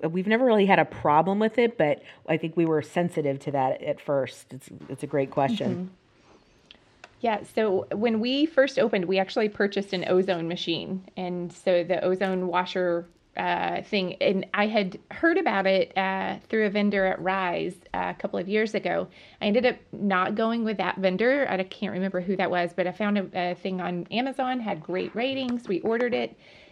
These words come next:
Speaker 2: installed this little machine, and we were super, super stoked. We got our brand new towels in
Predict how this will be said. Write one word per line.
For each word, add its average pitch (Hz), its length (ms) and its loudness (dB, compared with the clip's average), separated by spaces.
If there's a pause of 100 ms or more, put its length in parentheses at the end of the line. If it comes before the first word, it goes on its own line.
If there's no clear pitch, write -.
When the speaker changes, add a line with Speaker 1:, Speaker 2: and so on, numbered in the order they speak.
(240)
Speaker 2:
installed 220 500 2
this 226 220 -4
little 226 140 -2
machine, 226 640 -2
and 190 200 -4
we 180 80 0
were 185 100 -2
super, 262 420 -6
super 208 260 -6
stoked. 190 480 0
We 180 80 -6
got 175 140 -6
our 160 120 -2
brand 233 600 -2
new 214 260 2
towels 196 600 -4
in 190 500 -2